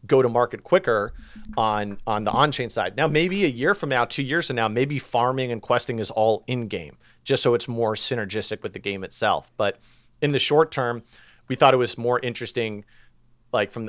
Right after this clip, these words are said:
a, a, a farming perspective, the DeFi perspective, where people could be speculating on the prices of Grimweed or the prices of potions. It, it made more sense to, to keep it on chain. But the,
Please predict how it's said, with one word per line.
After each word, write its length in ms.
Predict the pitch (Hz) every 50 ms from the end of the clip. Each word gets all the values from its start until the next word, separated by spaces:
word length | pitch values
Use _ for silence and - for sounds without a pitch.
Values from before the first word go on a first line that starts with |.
| -
a, 60 | - 113
a, 420 | 104 98 98 95 101 113 107 - - 117
a 40 | 107
farming 380 | - - 147 156 165 160 156
perspective, 600 | 139 - 147 - - 147 135 - - 143 131 117
the 80 | 107 113
DeFi 540 | 104 - 131 147 147 - - 143 135 139 135
perspective, 680 | 135 - 139 - - - 127 120 - - 131 127 120
where 80 | 110 104
people 260 | - - 131 107 123
could 160 | - 135 117
be 100 | 104 117
speculating 720 | 104 - - - - 127 - - 131 120 123 123 120 113
on 120 | 110 113 110
the 80 | 107
prices 440 | 101 - 117 123 127 - 131 123 110
of 120 | 123 117 110
Grimweed 640 | - 120 123 120 120 120 120 120 117 117 117 110
or 200 | 117 104 98 101
the 100 | 98 -
prices 380 | - - 113 120 113 - 127 113
of 120 | 120 104
potions. 420 | - 120 113 110 - 120 113 104 - _ - - - - - - _ -
It, 180 | 131 123 120 -
it 120 | 127 127
made 240 | 123 135 139 135 127
more 180 | 123 123 120 117
sense 340 | - - 117 113 104 - -
to, 140 | - 113
to 140 | 104 107 117
keep 220 | 101 - 123 104 113
it 60 | -
on 260 | - 104 104 104 107
chain. 320 | - - 107 101 98 98 92
But 240 | - 107 101 - - - - - - - - - - - - -
the, 200 | 127 127 131 117